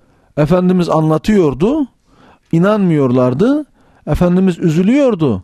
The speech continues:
Ayet onu teselli ediyordu. "Ey Resulüm, sen görevini yaptın. Neden üzülüyorsun? Onlar inanmıyorlar diye kendini helak mı edeceksin? Sana düşen tebliğdir. Sen görevini yaptın."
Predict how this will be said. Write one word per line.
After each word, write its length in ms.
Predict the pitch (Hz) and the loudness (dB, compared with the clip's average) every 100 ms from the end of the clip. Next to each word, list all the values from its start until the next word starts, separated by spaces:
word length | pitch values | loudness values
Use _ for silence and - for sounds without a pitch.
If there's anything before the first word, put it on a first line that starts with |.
| - _ | -12 _
Ayet 340 | 139 160 208 165 | 0 2 0 0
onu 180 | 196 | -4
teselli 560 | - 156 - 143 165 240 | -2 -2 0 0 2 0
ediyordu. 580 | 220 190 151 123 113 90 - - _ | 2 2 0 0 -2 -4 -10 -20 _
"Ey 160 | 175 202 | 0 2
Resulüm, 480 | 208 202 185 135 127 | 0 0 0 0 -2
sen 340 | - 196 190 | 0 0 2
görevini 440 | 175 165 151 185 | 2 2 2 0
yaptın. 600 | 185 175 - 214 240 156 92 - - - | 0 0 0 0 0 0 -4 -10 -16 -2
Neden 380 | 147 151 233 285 | 0 2 2 2
üzülüyorsun? 920 | 254 262 240 214 180 - 151 139 156 - - - | 2 2 2 2 0 -2 -2 -2 -6 -16 -8 -2
Onlar 340 | 180 196 208 | 0 2 0
inanmıyorlar 840 | 190 196 208 190 185 185 185 180 | 0 0 2 2 2 0 0 0
diye 160 | 170 180 | 2 0
kendini 400 | - 180 185 190 | 0 0 2 2
helak 360 | 160 180 254 285 | 2 2 0 0
mı 120 | 285 | 0
edeceksin? 800 | 254 220 170 143 - 143 139 151 - - - | 2 0 0 -2 -4 -4 -4 -8 -18 -20 -8
Sana 360 | - 233 269 | -2 0 0
düşen 280 | 240 262 262 | 0 0 0
tebliğdir. 760 | 226 254 247 277 254 202 208 202 - | 0 0 0 0 2 2 0 -4 -16
Sen 260 | - 233 240 | -6 -2 0
görevini 400 | 220 220 226 247 | 2 2 0 0
yaptın." 680 | 226 - 233 247 190 104 | 0 -2 0 0 0 -2